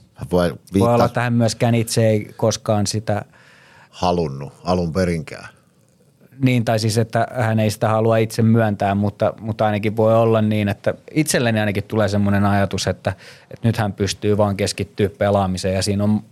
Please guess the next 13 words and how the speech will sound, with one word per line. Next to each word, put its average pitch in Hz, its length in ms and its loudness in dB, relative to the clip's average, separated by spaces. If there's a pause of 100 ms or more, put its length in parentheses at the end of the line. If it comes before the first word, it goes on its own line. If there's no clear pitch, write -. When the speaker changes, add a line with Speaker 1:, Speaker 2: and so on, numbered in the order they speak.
(140)
Speaker 2:
aika 135 280 0
monta 113 220 2
kissaristiä 104 720 -2
sitä 95 200 -2
vähemmän. 95 460 -2
Ja 95 80 -4 (380)
taas 104 280 0 (200)
Freemanin 107 460 2
Nikke 104 340 0
on 95 60 0
semmoinen 98 380 0
kaveri, 95 380 0
että, - 220 -8